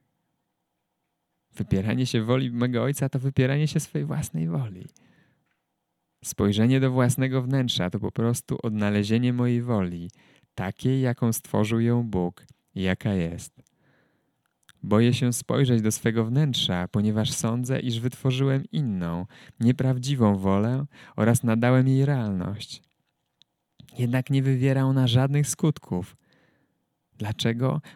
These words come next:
Bo we mnie jest świętość Boga. Powiedz: „We mnie jest świętość Boga.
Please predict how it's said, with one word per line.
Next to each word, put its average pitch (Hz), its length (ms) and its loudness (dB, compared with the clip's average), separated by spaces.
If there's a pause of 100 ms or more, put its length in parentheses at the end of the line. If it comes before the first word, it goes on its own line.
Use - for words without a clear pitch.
Bo 113 200 4
we 117 260 4
mnie 131 220 4
jest 131 320 0
świętość 104 760 0
Boga. 87 520 -4
Powiedz: 101 380 0
„We 107 260 0
mnie 117 180 0
jest 120 200 -2
świętość 120 540 -2
Boga. 90 480 -6